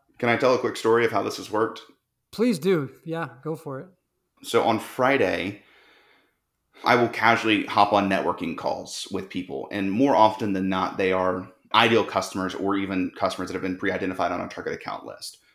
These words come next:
Speaker 1: One of which was an A B M director at a one point seven billion dollar med tech company. And he and I were just shooting the breeze, talking A B M. And he just had a, a moment where he broke down on Friday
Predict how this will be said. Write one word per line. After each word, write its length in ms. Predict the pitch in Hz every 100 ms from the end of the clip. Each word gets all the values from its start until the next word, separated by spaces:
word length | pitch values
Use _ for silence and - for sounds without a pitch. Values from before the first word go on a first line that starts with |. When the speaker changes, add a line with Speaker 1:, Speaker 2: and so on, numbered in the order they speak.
| _ _ _
Speaker 1:
One 320 | - 104 127
of 180 | 131 107
which 380 | 104 101 - -
was 420 | 98 98 92 - 104
an 100 | 90
A 160 | 104
B 240 | 101 101 98
M 380 | 95 95 95 -
director 720 | 95 95 - - 90 92 - _ _ -
at 100 | 98
a 140 | 92
one 220 | 92 113 110
point 200 | 113 90
seven 460 | 104 98 95 92
billion 460 | 95 95 104 92 92
dollar 640 | 95 85 90 85 90 101 _ _ _
med 360 | 85 90 92 -
tech 300 | - 85 -
company. 320 | - - - - _ _ _ _ _ _ _ _ 98
And 100 | 104
he 100 | 120
and 100 | 113
I 80 | 107
were 100 | 98
just 180 | 98
shooting 260 | - 120 98
the 60 | 95
breeze, 300 | 98 95 -
talking 300 | 92 - 87
A 140 | 90
B 180 | 82 87
M. 460 | 90 85 82 - _ _ _ _ _ _ _ _
And 160 | 98 90
he 140 | 104 120
just 140 | 151
had 120 | 135
a, 120 | 95 - _ -
a 80 | 98
moment 320 | 95 101 104
where 100 | 95
he 100 | 101
broke 360 | 92 95 104 -
down 180 | 101 110
on 160 | 85
Friday 640 | - 92 123 - - -